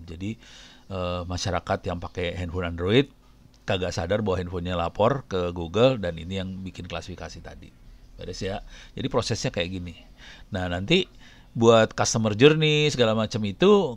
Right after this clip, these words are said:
kita bisa lihat nih. Customer journey-nya kayak gini.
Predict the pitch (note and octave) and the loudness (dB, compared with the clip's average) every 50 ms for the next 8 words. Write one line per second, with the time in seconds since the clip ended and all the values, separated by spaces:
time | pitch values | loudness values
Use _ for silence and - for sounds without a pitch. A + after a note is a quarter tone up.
0 | - - A2 - A2 A2+ G#2 - E2+ F#2 G#2 G#2 F#2 - - G2 E2+ D#2+ - - | -10 -12 -8 -8 -6 -8 -6 -8 -6 -6 -6 -6 -6 -8 -10 -16 -16 -18 -20 -20
1 | - - - - - - - - - _ - - - - - - - - F2+ F2 | -20 -20 -20 -20 -20 -20 -20 -20 -20 _ -20 -20 -20 -20 -20 -20 -16 -12 -8 -8
2 | - F#2+ F#2 F2+ F2 F#2+ E2+ E2+ F2 F#2 G2+ - G2+ F2 D#2+ E2+ F2+ - | -8 -8 -8 -10 -10 -10 -10 -10 -8 -8 -8 -8 -10 -12 -12 -14 -16 -18